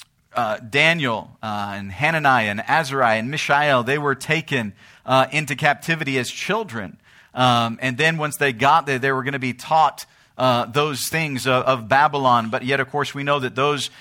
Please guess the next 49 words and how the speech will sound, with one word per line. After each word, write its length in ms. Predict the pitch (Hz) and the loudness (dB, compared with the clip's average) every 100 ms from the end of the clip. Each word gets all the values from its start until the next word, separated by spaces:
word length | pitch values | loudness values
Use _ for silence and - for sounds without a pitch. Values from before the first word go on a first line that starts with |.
| - | -8
those 260 | 135 156 131 | -2 -2 0
young 280 | 156 151 135 | 0 0 0
men, 260 | 156 156 | 0 0
they 140 | 135 131 | 0 -4
stayed 320 | - 139 123 | -2 -2 -2
true 200 | - 175 | -4 -2
to 100 | 147 | -2
the 100 | 131 | -2
faith. 380 | 127 160 147 127 | -2 -2 -2 -4
They 120 | 135 | -6
stayed 320 | - 139 127 | -6 -6 -6
true 220 | - 170 | -6 -6
to 100 | 147 | -4
God, 480 | 113 135 156 123 87 - - | 0 0 2 -2 -6 -16 -6
right? 280 | 113 123 - - - _ - | -2 -2 -4 -18 -20 _ -2
And, 240 | 143 135 | 0 2
and 160 | 143 143 | 0 0
that's 180 | 160 | 0
one 140 | 170 165 | -2 -2
of 60 | |
the 60 | 139 | -2
things 240 | 160 143 - | -4 -4 -4
I'm, 240 | 143 135 - _ - - | -2 -2 -8 _ -20 -2
um, 500 | 131 123 113 104 101 _ _ - - | 2 2 2 -4 -12 _ _ -20 -4
I, 140 | 131 | 0
I'm 120 | 120 131 | 0 0
so 180 | 165 | -2
thankful 640 | 156 156 165 - 147 123 - _ | 0 0 -2 -2 -4 -4 -10 _
for 140 | - 131 | -8 -8
parents 580 | - 165 160 131 - | -2 0 2 0 -4
bringing 360 | 120 139 151 147 | -6 -4 -4 -4
their 100 | 131 | -4
children, 640 | - - 147 113 117 107 - _ _ _ | -4 -6 -4 -4 -4 -6 -12 _ _ _
uh, 300 | 113 113 110 | -6 -2 -2
bringing 320 | 98 151 165 | -2 -4 -2
their 100 | 151 | -2
young 300 | 135 143 147 | 0 0 0
people 260 | - 151 127 | -4 -10 -8
to 80 | 120 | -8
church, 540 | - 123 107 - - - _ - | -4 -4 -4 -8 -14 -16 _ -6
right? 260 | 117 131 - - - | -4 -4 -6 -20 -10
Um, 440 | - 123 117 107 110 - _ _ | 0 2 2 -2 -8 -16 _ _
to 140 | 139 | -2
help 240 | 127 165 160 | 2 2 0
them 160 | 156 | -6
to 100 | 143 | -6
continue 500 | 123 131 123 180 170 139 | -6 -6 -2 -2 -2 -2
to, 260 | 139 127 | -2 -2
to 360 | - 147 127 | -4 -2 -2